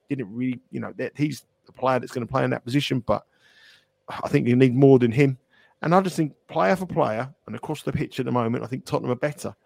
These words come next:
And I feel you're getting decent value here. And what I'm doing is I'm trying to swim against the tide of public money.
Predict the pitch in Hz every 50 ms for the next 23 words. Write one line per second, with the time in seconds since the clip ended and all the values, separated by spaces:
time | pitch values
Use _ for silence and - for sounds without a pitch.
0 | _ _ _ _ _ _ - 113 123 123 - - 151 143 135 127 123 120 - 135
1 | 98 123 120 - 156 160 139 - 147 127 127 135 131 127 117 104 107 110 107 113
2 | 120 131 143 156 - - 127 120 113 143 139 127 117 113 107 - 127 113 - -
3 | 143 147 135 120 - - 147 143 139 131 117 127 120 113 - - 110 - - 123
4 | 123 120 113 113 - - - 127 123 - 117 113 - - 117 117 117 107 101 98